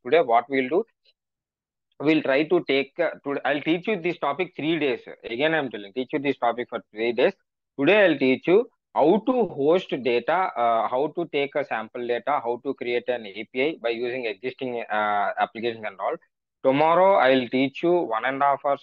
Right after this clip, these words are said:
session like that. Tomorrow, I'll teach you from the scratch, how to create an account in web host. There is a something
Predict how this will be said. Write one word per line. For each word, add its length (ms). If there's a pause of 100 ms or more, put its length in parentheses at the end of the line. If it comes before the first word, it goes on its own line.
(120)
session 300
like 240
that. 160
Tomorrow, 320
I'll 100
teach 300
you 160 (440)
from 240
the 120
scratch, 600 (460)
how 200
to 200
create 320
an 160
account 380
in 160
web 200
host. 300
There 260
is 140
a 160
something 300